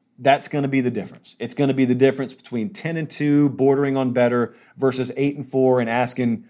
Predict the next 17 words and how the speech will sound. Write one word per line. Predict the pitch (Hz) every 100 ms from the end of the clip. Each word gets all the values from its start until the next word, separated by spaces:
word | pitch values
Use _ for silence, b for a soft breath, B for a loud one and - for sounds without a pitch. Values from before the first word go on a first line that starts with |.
| B B _ _
what | 104 101 117 113
might | 113 113
have | 104
been | 101 107
and | 101
what | 107 98
could | - 87
have | 78
been | 78 76 -
at | 92
the | 98
end | 95
of | 87
the | 87
year. | 78 71 _ - _ - - _ _ _ _ - _ _ B B -
Moving | 120 160 208
on. | 254 247 165